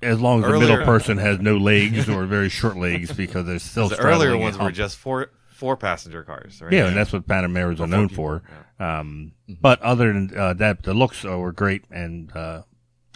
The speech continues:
Speaker 1: I'm sure now people are gonna say, "Oh, I wish they would have kept on making the, uh, the Sport Turismo. That was the best." And so now
Speaker 2: You shoulda
Speaker 1: everyone
Speaker 2: bought
Speaker 1: that
Speaker 2: them.
Speaker 1: owns
Speaker 2: You
Speaker 1: one,
Speaker 2: shoulda bought them. Yeah,
Speaker 1: everyone
Speaker 2: right.
Speaker 1: that owns one,
Speaker 2: Yeah.
Speaker 1: including, uh, uh, Dan Zadra, he bought one a, a few, uh, months ago. Beautiful
Speaker 2: Mm-hmm.
Speaker 1: Sport Turismo.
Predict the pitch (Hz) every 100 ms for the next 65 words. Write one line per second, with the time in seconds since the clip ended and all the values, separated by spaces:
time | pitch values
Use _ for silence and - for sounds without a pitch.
0 | - 104 104 95 - 120 117 110 110 110
1 | 113 - - - - 107 98 92 98 113
2 | 113 120 123 123 117 117 113 107 101 120
3 | 104 107 101 104 - 98 92 90 90 87
4 | 85 87 - _ - - _ - 101 -
5 | 104 - 98 101 90 87 95 107 92 92
6 | 98 90 - - 92 87 95 110 143 151
7 | 156 165 123 135 165 156 170 185 320 339
8 | 330 330 107 78 _ - 113 139 151 147
9 | 135 147 143 147 170 180 101 92 110 107
10 | 101 98 92 92 98 _ _ _ _ _
11 | 95 85 82 98 117 101 92 107 78 82
12 | 92 104 110 101 92 87 87 87 85 -
13 | 87 - 101 95 87 87 87 110 127 87
14 | 76 76 95 110 107 85 80 - 90 -
15 | 90 87 85